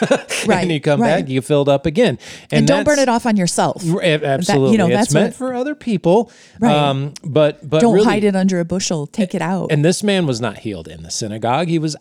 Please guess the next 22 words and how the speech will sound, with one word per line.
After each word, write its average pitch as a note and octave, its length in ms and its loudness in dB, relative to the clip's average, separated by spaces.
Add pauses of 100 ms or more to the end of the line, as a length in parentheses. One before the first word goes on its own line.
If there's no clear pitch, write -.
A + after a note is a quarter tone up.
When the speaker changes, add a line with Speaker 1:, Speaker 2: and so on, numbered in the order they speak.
Speaker 1:
out, F#3 360 -6
and A#2+ 100 -6
Speaker 2:
Right. E3 200 -4
Speaker 1:
Jesus, E3+ 340 -6 (360)
you C3 100 -8
know, A2 180 -10 (200)
so B2 320 0
Speaker 2:
Right. A#2 100 -8 (520)
Speaker 1:
that's A#2+ 200 -2
Speaker 2:
And - 80 0
Speaker 1:
where - 60 4
Speaker 2:
he B3+ 80 0
coulda D#3 160 2
Speaker 1:
Jesus C4 140 0
Speaker 2:
kept A3+ 180 -2
quiet. G3+ 400 -6 (320)
Speaker 1:
Right. G#2 200 -8
Speaker 2:
He G#3 80 -2
didn't F3+ 200 -2
have G3 320 -6
to F3+ 100 -4
go. E3+ 500 -4